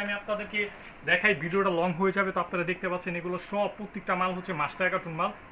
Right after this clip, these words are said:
আপনারা মাস্টার কার্টুন সহকারে পেয়ে যাবেন মাত্র দুইশো পঞ্চাশ টাকা, মাত্র দুইশো পঞ্চাশ টাকা হলে এই মালগুলো আপনারা সংগ্রহ করতে পারবেন। তো এখানে আরও অনেক হিউজ পরিমাণ মাল রয়েছে, আমি আপনাদেরকে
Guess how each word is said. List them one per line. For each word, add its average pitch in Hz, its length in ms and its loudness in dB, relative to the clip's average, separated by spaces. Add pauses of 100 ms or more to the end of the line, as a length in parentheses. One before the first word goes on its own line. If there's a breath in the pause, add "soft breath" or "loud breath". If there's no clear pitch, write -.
(160)
আপনারা 175 280 2
মাস্টার 190 280 2
কার্টুন 190 260 2
সহকারে 185 320 2
পেয়ে 190 180 4
যাবেন 190 160 4 (100)
মাত্র 185 220 6 (140)
দুইশো 190 260 0
পঞ্চাশ 185 320 -4
টাকা, 160 160 -4 (120)
মাত্র 165 180 0 (120)
দুইশো 202 240 -6
পঞ্চাশ 202 300 -6
টাকা 202 220 2
হলে 226 140 0 (380 loud breath)
এই 165 100 -2
মালগুলো 180 340 4
আপনারা 196 240 4 (380)
সংগ্রহ 202 340 0
করতে 175 220 -10
পারবেন। 131 220 -6 (240)
তো - 120 -6
এখানে 196 280 4
আরও 185 180 6
অনেক 196 180 0
হিউজ 180 240 -2
পরিমাণ 190 300 0
মাল 185 120 4 (100)
রয়েছে, 185 260 -2
আমি 170 80 0 (100)
আপনাদেরকে 170 520 -4